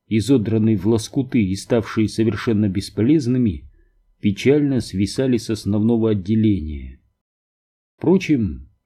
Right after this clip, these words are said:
они были пусты, так что невелика потеря.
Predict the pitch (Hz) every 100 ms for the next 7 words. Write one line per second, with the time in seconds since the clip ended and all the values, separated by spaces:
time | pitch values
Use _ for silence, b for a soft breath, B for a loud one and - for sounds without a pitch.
0 | _ _ 123 180 180 160 160 151 151 -
1 | 190 131 101 117 110 - 120 107 80 65
2 | - _ _ - 98 120 135 135 139 131
3 | 123 170 139 78 67 67